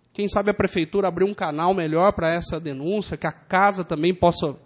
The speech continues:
fazer essa, essa, esse processo. Então é isso, quero deixar aí. E quero, por último,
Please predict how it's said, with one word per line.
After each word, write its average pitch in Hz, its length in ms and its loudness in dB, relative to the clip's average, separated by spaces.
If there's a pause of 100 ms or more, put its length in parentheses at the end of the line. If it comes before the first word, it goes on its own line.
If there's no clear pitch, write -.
fazer 160 360 -2
essa, 151 400 -2
essa, 139 460 -4 (240)
esse 147 160 -6
processo. 139 560 -4 (640)
Então 285 140 0
é 262 120 4
isso, 220 280 2
quero 190 180 2
deixar 185 300 0
aí. 175 320 -2 (280)
E 214 80 -6
quero, 220 440 6
por 220 260 4
último, 190 540 2